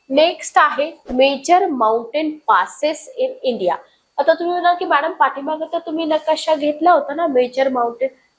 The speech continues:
तो मेजर माउंटेन रे-, अ, रेंजेस आणि पीक्सचा होता, बरोबर? माउंटेन पासेस ज्या आहेत ना, त्या माउंटेन पासेस, अ,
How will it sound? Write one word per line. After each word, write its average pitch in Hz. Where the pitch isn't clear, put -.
तो 381
मेजर 349
माउंटेन 294
रे-, 220
अ, 208
रेंजेस 240
आणि 277
पीक्सचा -
होता, 175
बरोबर? 269
माउंटेन 294
पासेस 277
ज्या 320
आहेत 214
ना, 349
त्या 359
माउंटेन 262
पासेस, 269
अ, 226